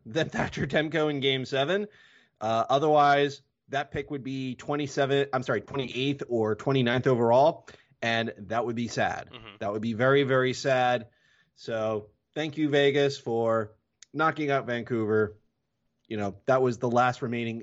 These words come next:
Speaker 1: implication for the New Jersey Devils with respect to future events, um,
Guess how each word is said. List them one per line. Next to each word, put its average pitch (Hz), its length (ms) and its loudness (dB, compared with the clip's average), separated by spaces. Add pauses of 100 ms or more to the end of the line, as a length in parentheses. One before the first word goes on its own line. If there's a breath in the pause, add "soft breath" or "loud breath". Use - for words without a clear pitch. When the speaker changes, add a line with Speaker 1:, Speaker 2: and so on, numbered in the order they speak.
Speaker 1:
implication 113 680 -8
for 110 120 -10
the 101 100 -8
New 107 180 0
Jersey 98 300 -2
Devils 107 540 2 (380 loud breath)
with 254 200 4
respect 147 600 2
to 123 260 0
future 117 460 0
events, 98 560 -2 (640 soft breath)
um, 98 380 -4